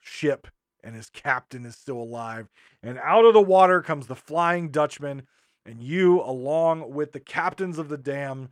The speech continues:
have to defeat him in a naval battle. Again, it's still very much a circular naval battle like the Flameheart events, but the music and the lightning and all the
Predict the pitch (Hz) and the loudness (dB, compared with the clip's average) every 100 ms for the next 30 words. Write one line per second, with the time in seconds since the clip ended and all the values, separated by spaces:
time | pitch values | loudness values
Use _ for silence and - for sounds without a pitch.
0 | _ _ _ - 139 135 - 147 143 120 | _ _ _ -6 -4 -4 -6 -8 -8 -8
1 | 131 - _ 135 131 131 127 117 127 123 | -10 -10 _ -18 -16 -20 -20 -18 -18 -16
2 | 117 120 123 147 143 127 117 110 110 101 | -14 -12 -8 -6 -6 -8 -10 -14 -16 -18
3 | 104 _ _ - 151 202 185 170 - 208 | -20 _ _ -12 0 2 2 0 -2 0
4 | 165 131 175 180 175 156 156 147 - - | 0 0 2 2 0 0 0 0 -6 -12
5 | 135 127 - - 185 185 196 180 170 160 | -10 -10 -12 -2 -2 0 -2 -2 -2 -4
6 | 165 160 143 143 147 131 131 - - 147 | -4 -4 -2 -2 -2 -4 -8 -12 -14 -8
7 | 156 156 156 151 135 147 131 - _ _ | -6 -2 0 0 0 -2 -4 -14 _ _
8 | _ - 180 180 175 165 202 226 247 226 | _ 2 2 2 -4 -4 -6 -4 -2 -2
9 | 156 190 160 147 143 147 180 220 226 214 | 0 -2 -2 -6 -8 -8 -4 0 0 0
10 | 180 165 147 147 185 214 208 160 | -8 -10 -8 -6 0 2 2 0